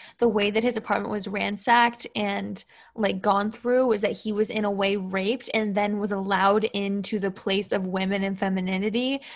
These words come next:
because he then had experienced that trauma. This is a real thought that came from a man's brain. And this is why I think that that ending moment can be, like, it's all up to interpretation, obviously.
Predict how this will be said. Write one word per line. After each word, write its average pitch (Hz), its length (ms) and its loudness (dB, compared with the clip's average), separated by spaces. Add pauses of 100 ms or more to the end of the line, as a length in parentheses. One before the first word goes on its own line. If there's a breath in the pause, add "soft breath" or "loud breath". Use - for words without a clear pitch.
because 226 360 2
he 208 140 -4
then 202 260 2
had 208 180 0
experienced 190 640 -4
that 185 180 0
trauma. - 400 -2
This 226 180 0
is 269 80 -6
a 359 120 4
real 240 400 6
thought 190 320 6
that 190 120 2
came 190 200 0
from 190 260 0
a 202 80 4
man's 190 320 0
brain. 180 460 -6 (440 loud breath)
And 247 220 2
this 254 180 6
is 311 160 2
why 269 260 8
I 277 80 6
think 277 260 0
that 277 100 0
that 240 180 6
ending 233 340 4
moment 214 300 2
can 220 140 0
be, 202 400 -2
like, 214 200 2 (120)
it's 254 240 4
all 320 200 8
up 277 100 6
to 277 100 0
interpretation, 226 720 2
obviously. 190 680 0